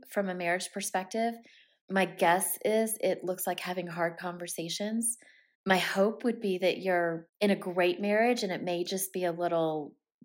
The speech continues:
dull or boring right now, so you just need to kinda rev it up. And that is the easy part and can be fun. So if that's where you are and you're listening to this, don't hesitate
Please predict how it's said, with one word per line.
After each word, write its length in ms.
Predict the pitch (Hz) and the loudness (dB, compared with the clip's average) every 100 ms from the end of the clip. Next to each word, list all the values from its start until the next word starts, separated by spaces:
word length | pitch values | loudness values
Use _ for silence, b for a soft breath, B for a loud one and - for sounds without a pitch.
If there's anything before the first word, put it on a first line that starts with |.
| _ - - | _ -20 -6
dull 260 | 190 165 175 | 0 2 2
or 100 | 175 | 0
boring 380 | 165 165 170 196 | 0 0 0 0
right 200 | 214 214 | -2 -2
now, 160 | 233 | -2
so 160 | 247 208 | -2 -4
you 80 | 180 | -4
just 200 | 185 - | -6 -6
need 140 | 175 | -6
to 80 | 170 | -6
kinda 280 | 180 170 156 | -4 -4 2
rev 240 | 165 170 | 2 2
it 80 | 160 | 2
up. 260 | 170 - - B B B - | 2 0 -2 B B B -8
And 160 | 175 | -4
that 260 | 175 196 220 - _ _ _ _ _ - | 0 2 0 -4 _ _ _ _ _ 0
is 420 | 190 185 170 - - _ - | 2 2 0 -2 -4 _ -10
the 160 | - | -4
easy 220 | 208 208 214 | -2 -2 -4
part 360 | - 202 220 214 | -2 0 0 -2
and 120 | 190 | -6
can 160 | 190 185 | -4 -4
be 100 | 185 | -4
fun. 500 | - 160 175 269 330 | -2 -2 0 -2 -2
So 480 | - - 196 185 180 180 B B B | -4 2 4 4 2 -4 B B B
if 180 | - 180 | -6 -2
that's 280 | 175 180 - | 0 0 -2
where 100 | 226 | -2
you 160 | 226 240 | 0 2
are 160 | 240 | 4
and 160 | 247 233 | 2 2
you're 120 | 233 | 0
listening 320 | 240 240 240 | -2 0 0
to 80 | 247 | 2
this, 220 | 254 254 - _ | 0 -2 -8 _
don't 400 | 208 208 214 214 | 2 4 4 -2
hesitate 720 | - 214 208 196 165 - - | -2 0 0 -2 -4 -6 -8